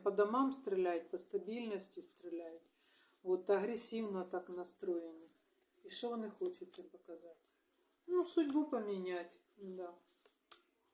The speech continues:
А потім уходять подалі.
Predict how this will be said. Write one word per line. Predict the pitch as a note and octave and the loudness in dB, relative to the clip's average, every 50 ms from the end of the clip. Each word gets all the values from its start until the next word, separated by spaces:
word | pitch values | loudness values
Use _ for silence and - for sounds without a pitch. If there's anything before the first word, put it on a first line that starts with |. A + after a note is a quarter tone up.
| _ _ _ _ _ _ _ _ _ _ _ _ _ _ _ _ _ _ _ _ _ _ _ | _ _ _ _ _ _ _ _ _ _ _ _ _ _ _ _ _ _ _ _ _ _ _
А | A3+ G#3 | -2 0
потім | G#3 B3+ B3+ - D4+ C#4+ C4+ | 2 4 6 8 8 8 8
уходять | - - - B3+ A#3+ A#3 A3+ G#3+ G#3 - - - - - _ _ _ _ _ _ _ _ _ _ _ _ | 6 4 2 2 6 6 6 6 6 2 -4 -8 -10 -14 _ _ _ _ _ _ _ _ _ _ _ _
подалі. | - G#3 F#3+ F3+ F#3 F3 F3 E3+ E3 E3 E3 | -4 -2 0 2 2 2 0 0 -2 -6 -8